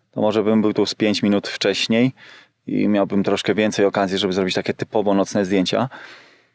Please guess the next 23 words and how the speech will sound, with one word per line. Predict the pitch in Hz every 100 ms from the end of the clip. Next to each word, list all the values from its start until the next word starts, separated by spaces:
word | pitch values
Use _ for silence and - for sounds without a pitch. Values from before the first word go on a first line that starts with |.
| _ _ _ _ -
No | 120
właśnie, | 113 101 90
mogłem | 107 117 117
jeszcze | 107 104
być | 101 -
pół | -
godziny | 98 98 98
wcześniej, | - 98 - 90
wtedy | 92 95 95
miałbym | 92 90 95
taką | 85 95 92 90
okazję | 98 90 92
na | 90
więcej | 98 90 92
jakichś | 87 - 95
gwiazd, | 98 95 85
bo | 90
byłoby | 87 90 90
trochę | - 101 - 95
ciemniej | - - 127 104 92
jednak. | 87 90 87 104 - - - - - - _ _ _ _ _ -
No | 294
dobra, | 320 - 92